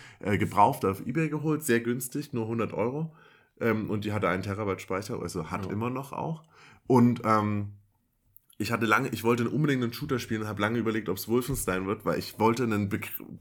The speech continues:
Speaker 1: einen Shooter mit einer Single-, Singleplayer-Kampagne, der einfach auch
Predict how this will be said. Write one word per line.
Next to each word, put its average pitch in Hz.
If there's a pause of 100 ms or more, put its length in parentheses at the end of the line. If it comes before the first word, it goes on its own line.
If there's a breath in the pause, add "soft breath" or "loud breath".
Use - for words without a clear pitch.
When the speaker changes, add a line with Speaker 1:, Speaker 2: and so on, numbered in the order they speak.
(140)
Speaker 1:
einen 101
Shooter 156
mit 147
einer 101
Single-, 123
Singleplayer-Kampagne, 147 (520 loud breath)
der 110
einfach 120 (120)
auch 104